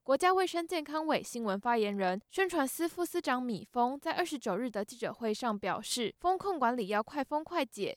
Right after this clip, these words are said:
应解尽解，减少因疫情给群众带来的不便。米峰呼吁地方政府要科学分类阳性感染者，妥善做好儿童、老年人和有基础性疾病患者的收治照顾。米峰也强调，要持续整治层层加码，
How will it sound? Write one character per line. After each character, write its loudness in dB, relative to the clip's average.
应 0
解 2
尽 -2
解， -6
减 4
少 4
因 -6
疫 2
情 -2
给 2
群 -6
众 0
带 4
来 2
的 -2
不 -8
便。 0
米 -2
峰 4
呼 -4
吁 4
地 2
方 4
政 0
府 -8
要 2
科 0
学 0
分 -4
类 4
阳 -2
性 -4
感 -2
染 -2
者， 2
妥 -2
善 2
做 2
好 2
儿 0
童、 0
老 2
年 0
人 2
和 0
有 4
基 -6
础 -4
性 -4
疾 -12
病 -8
患 4
者 -4
的 -6
收 0
治 -2
照 2
顾。 -2
米 2
峰 6
也 4
强 -4
调， 4
要 6
持 -2
续 0
整 -2
治 -2
层 -6
层 -6
加 0
码， 0